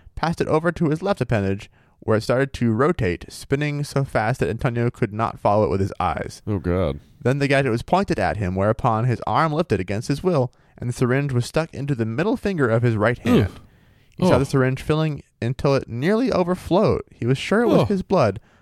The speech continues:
Speaker 1: for it was the only color he saw in the whole place. Everything else was blue or white or metallic-like.
Speaker 2: Ugh.
Speaker 1: He didn't understand how this could be, for he did not feel the prick and where, uh, uh,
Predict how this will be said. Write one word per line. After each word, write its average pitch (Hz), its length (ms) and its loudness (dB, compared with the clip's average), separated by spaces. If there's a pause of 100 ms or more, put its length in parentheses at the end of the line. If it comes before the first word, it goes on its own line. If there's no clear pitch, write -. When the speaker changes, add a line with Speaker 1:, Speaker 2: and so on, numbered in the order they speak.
Speaker 1:
for - 80 -6
it - 20 -2
was 110 100 0
the - 80 2
only 190 240 0
color - 320 0
he 156 100 2
saw 151 340 0
in 110 80 -6
the 117 60 0
whole 135 200 0
place. 135 320 -6
Everything 104 240 -6
else 104 140 -2
was 101 100 -2
blue 110 360 4
or 113 120 4
white 107 320 2
or 95 100 -2
metallic-like. 69 920 -8
Speaker 2:
Ugh. 120 300 2 (420)
Speaker 1:
He 123 80 2
didn't 185 180 2
understand 202 400 0
how 165 140 0
this 147 140 0
could 117 220 -4
be, 165 240 2
for - 160 0
he 120 80 4
did 110 120 0
not 151 200 -2
feel 170 260 -2
the 156 120 -4
prick - 440 -2
and 117 160 -4
where, 123 320 2
uh, - 220 -2
uh, - 40 -4